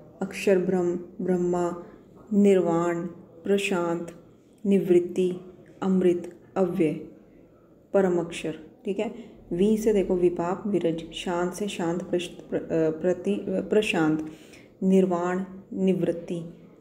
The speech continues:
परम अक्षर, अक्षर ब्रह्म, ब्रह्मा, अमृत, अव्यय। प्रमुख संख्या, परशुका की संख्या कितनी होती है? चौबीस,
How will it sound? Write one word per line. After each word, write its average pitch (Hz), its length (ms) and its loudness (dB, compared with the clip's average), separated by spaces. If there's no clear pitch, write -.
परम 196 240 4
अक्षर, 196 480 -4
अक्षर 185 260 -4
ब्रह्म, 180 300 -2
ब्रह्मा, 170 640 0
अमृत, 185 420 2
अव्यय। 170 280 -2
प्रमुख 233 240 4
संख्या, 170 480 -4
परशुका 233 440 0
की 254 120 2
संख्या 220 380 -2
कितनी 220 260 -2
होती 214 160 0
है? 254 100 0
चौबीस, 156 460 2